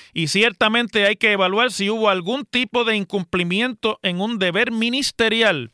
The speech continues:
Ya tiene que ver con los protocolos que hay en el gobierno para atender este serio problema que hay en la administración en general pública de acoso sexual en el empleo.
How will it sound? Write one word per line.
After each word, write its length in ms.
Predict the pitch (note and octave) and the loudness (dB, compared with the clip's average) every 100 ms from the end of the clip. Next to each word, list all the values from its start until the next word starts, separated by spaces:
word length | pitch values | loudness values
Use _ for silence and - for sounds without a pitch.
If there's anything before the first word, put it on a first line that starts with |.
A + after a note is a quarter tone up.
| _ _ - | _ _ -12
Ya 100 | F3 | -6
tiene 220 | G#3 F#3+ | -4 -2
que 100 | G3+ | 0
ver 120 | G#3+ | -2
con 140 | - | -2
los 80 | F3+ | -4
protocolos 640 | - E3+ E3+ D3+ F#3+ G3 - | -2 -4 -4 -2 -2 -2 -2
que 120 | F3+ | -2
hay 100 | F#3 | 0
en 80 | F#3 | -2
el 80 | F3 | -2
gobierno 400 | E3+ F#3 G3 F3+ | -2 -2 -2 -2
para 200 | D#3+ D3+ | -2 -2
atender 440 | D3+ D3+ F#3 G#3+ - - - - _ | -2 -2 -2 -2 -8 -20 -20 -20 _
este 580 | G3+ A3+ - G#3+ G3 E3+ - _ D#3+ - - | -2 -2 -2 0 2 0 -4 _ -12 -10 -6
serio 540 | - A#3 A#3+ F#3 E3 | 0 2 4 4 2
problema 600 | D#3+ D#3 E3 F3+ D3 G#2+ _ - | 0 0 2 0 0 -6 _ -4
que 220 | D#3+ D#3 | 0 2
hay 200 | F#3+ F#3 | 2 2
en 80 | E3 | 0
la 60 | |
administración 840 | D3+ D3+ D3+ - D3 E3+ G3 G3+ - | -2 -4 -4 -4 -4 -2 -2 -4 -6
en 160 | E3+ D#3 | -6 -2
general 380 | F#3 F#3+ F3 F3 | 0 2 2 0
pública 580 | G3 F#3 E3 D#3 E3 - - - - | -2 -2 -2 -4 -6 -6 -20 -20 -10
de 200 | C#3+ D#3 | -2 -2
acoso 360 | - F3+ F3 | -2 -4 -4
sexual 520 | F3+ F3+ - F3+ F#3 D#3+ | -4 -6 -4 -2 -2 -2
en 100 | E3+ | -2
el 80 | |
empleo. 480 | F#3 - G3 F3+ C#3 | -4 -4 -2 -2 -2